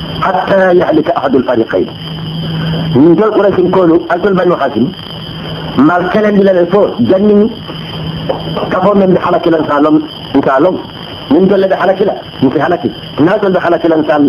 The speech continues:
sal fa fa be halak. Ta woda malik taje. Kadre wo fo kila nata, eh, kila pandin nata kila kumandi. Akay ko ibadi wal baka jan sanyi sanyi. Ye nyinni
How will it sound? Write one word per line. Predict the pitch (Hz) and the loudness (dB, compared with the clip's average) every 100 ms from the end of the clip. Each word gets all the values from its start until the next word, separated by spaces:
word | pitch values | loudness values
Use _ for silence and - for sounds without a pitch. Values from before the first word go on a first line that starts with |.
| - - - 143 | 0 -8 -2 0
sal | 151 139 - | 0 -2 0
fa | 156 139 | 0 2
fa | 143 127 | 0 2
be | 127 | 2
halak. | 113 98 - - - - - - - - | 2 -2 -6 -16 -16 -16 -12 -12 -10 -2
Ta | 143 | 2
woda | 151 151 | 2 2
malik | 135 123 - | 0 0 -2
taje. | 113 95 - 160 - - 160 160 160 156 - - - - - | -2 -2 -4 -8 -10 -6 -6 -6 -6 -4 -4 -4 -4 -4 0
Kadre | 156 214 | 2 4
wo | 214 | 4
fo | 180 180 - - - 160 - - - - - - - - | 4 2 0 -6 -10 -8 -8 -6 -6 -8 -8 -8 -6 0
kila | 180 180 | 2 4
nata, | 190 170 160 - - 156 156 156 - | 2 2 0 -2 -4 -12 -12 -10 0
eh, | 151 151 143 147 | 2 4 2 2
kila | 165 180 | 2 2
pandin | 175 160 160 | 2 4 4
nata | 151 139 | 2 -2
kila | - 135 | 0 0
kumandi. | 131 123 113 92 - - - - - - - | 2 2 0 -2 -8 -12 -12 -10 -10 -8 -6
Akay | - 190 196 | -2 0 2
ko | 196 | 2
ibadi | 214 190 180 | 2 4 4
wal | 185 | 2
baka | 160 156 | 2 0
jan | 147 143 | 0 2
sanyi | 147 135 | 2 0
sanyi. | 131 107 120 | 0 0 2
Ye | 143 | 4
nyinni | 165 165 | 6 6